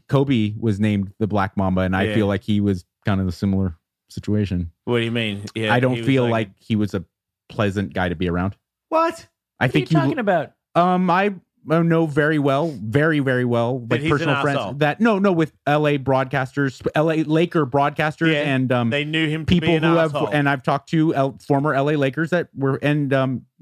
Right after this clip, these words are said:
Speaker 1: I don't think he's a, a, a, a really nice, pleasant fella.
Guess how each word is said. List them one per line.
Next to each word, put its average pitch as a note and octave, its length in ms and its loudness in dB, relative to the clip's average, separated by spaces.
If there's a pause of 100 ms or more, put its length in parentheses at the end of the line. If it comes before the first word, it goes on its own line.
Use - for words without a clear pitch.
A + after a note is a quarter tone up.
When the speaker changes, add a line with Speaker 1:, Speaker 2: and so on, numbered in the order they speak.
(220)
Speaker 1:
I C3 180 -2
don't C3 200 0
think C#3+ 160 -4
he's D#3 360 -8 (200)
a, D#3 80 -2
a, C#3 680 -2
a, - 20 2
a C3 40 0
really B2+ 320 0
nice, A2 360 -4 (100)
pleasant F#2+ 260 -4 (120)
fella. G#2+ 220 -4